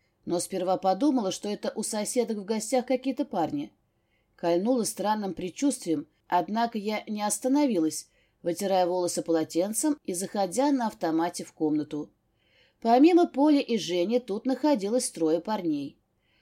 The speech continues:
Вторая девушка при этом была дико смущена, находясь в объятиях красавчика Романа с пятого курса. Второй парень Сергей уже набрал чайник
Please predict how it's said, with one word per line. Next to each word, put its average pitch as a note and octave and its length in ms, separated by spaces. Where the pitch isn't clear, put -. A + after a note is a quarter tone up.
Вторая F#3 460
девушка G3+ 460
при A3 200
этом G#3 260
была A3+ 220
дико A3+ 260
смущена, A#3+ 640
находясь F3+ 640
в E3 60
объятиях E3+ 640
красавчика G3 680
Романа D#3 540
с - 160
пятого A#3 420
курса. - 540
Второй A#3 460
парень B3+ 340
Сергей A3 580
уже A#3+ 240
набрал G3 420
чайник F3+ 480